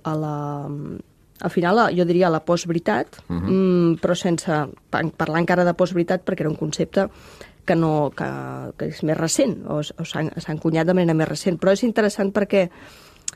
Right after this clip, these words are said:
Speaker 1: alguns d'aquests, em, articles el, el que fan és, és refermar-te la sensació que John Berger, Berger és algú que està constantment mirant el que passa al seu voltant, mirant la realitat, que no li fa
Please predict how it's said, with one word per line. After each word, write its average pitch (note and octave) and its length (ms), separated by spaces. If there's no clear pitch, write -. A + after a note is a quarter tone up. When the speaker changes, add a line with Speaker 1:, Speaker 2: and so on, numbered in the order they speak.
Speaker 1:
alguns E3+ 440
d'aquests, G3+ 320
em, D#3+ 800
articles F#3 500
el, E3 160
el E3+ 100
que F3 120
fan F#3+ 180
és, A3 220
és - 380
refermar-te F3+ 720
la G3+ 100
sensació F3 480
que F#3 180
John F#3+ 180
Berger, G3 480
Berger F#3+ 380
és G3 100
algú F3+ 220
que F#3+ 80
està - 180
constantment F3+ 540
mirant D#3+ 240
el D#3 120
que D#3+ 120
passa D#3 260
al D#3+ 60
seu E3+ 160
voltant, D#3+ 480
mirant E3 260
la F#3 100
realitat, E3 440
que E3 100
no F3 140
li F#3+ 120
fa F#3+ 220